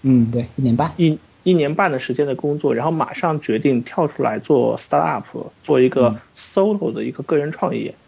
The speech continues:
Speaker 1: 嗯。
Speaker 2: 整个这个阶段让我看来的话，是一个很让人佩服的这么一个经历阶段，你知道吗？很多，很多人的话也会走你这样的路，但是他们不是用两年到三年时间内就能走到你这一步的，
Speaker 1: 嗯。
Speaker 2: 他们可能用五年、十年，甚至更长时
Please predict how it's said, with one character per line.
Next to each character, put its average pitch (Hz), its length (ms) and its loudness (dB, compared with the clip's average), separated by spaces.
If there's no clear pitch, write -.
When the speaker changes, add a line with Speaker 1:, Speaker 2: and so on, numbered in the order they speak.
Speaker 1:
嗯。 120 140 2
Speaker 2:
整 131 220 2
个 220 100 4
这 233 80 -4
个 208 120 2
阶 214 120 -4
段 202 240 -2
让 202 120 -10
我 135 100 0
看 185 180 -6
来 156 120 -2
的 165 60 -2
话， 165 120 -6
是 - 180 -6
一 196 80 0
个 190 220 2
很 - 180 0
让 233 200 2
人 226 140 0
佩 285 260 0
服 - 120 -6
的 135 80 -2
这 135 60 -4
么 131 80 -2
一 120 80 0
个 123 80 0
经 120 180 -2
历 113 120 2
阶 113 100 0
段， 120 180 -2
你 135 120 2
知 185 100 2
道 214 140 4
吗？ 143 160 2
很 131 160 0
多， 185 120 4
很 180 120 0
多 175 100 2
人 131 160 4
的 147 60 -6
话 170 120 -2
也 117 160 0
会 170 220 2
走 117 260 0
你 120 200 0
这 113 120 -4
样 127 120 0
的 113 80 0
路， 127 260 0
但 185 180 2
是 160 140 -2
他 180 180 -2
们 160 180 0
不 156 120 0
是 180 300 2
用 165 320 2
两 107 320 -2
年 110 180 -4
到 160 140 0
三 - 240 -2
年 123 120 0
时 - 160 -8
间 120 220 -2
内 113 180 -2
就 143 140 2
能 117 160 0
走 104 180 -2
到 135 140 -2
你 107 100 -2
这 110 140 -2
一 107 100 0
步 107 160 -8
的， 90 100 -8
Speaker 1:
嗯。 - 60 -10
Speaker 2:
他 170 140 -2
们 170 100 0
可 135 140 -4
能 113 80 -2
用 151 120 2
五 120 220 0
年、 104 260 -6
十 - 280 -2
年， 143 180 0
甚 - 160 2
至 143 80 0
更 240 160 4
长 113 160 -6
时 - 60 -20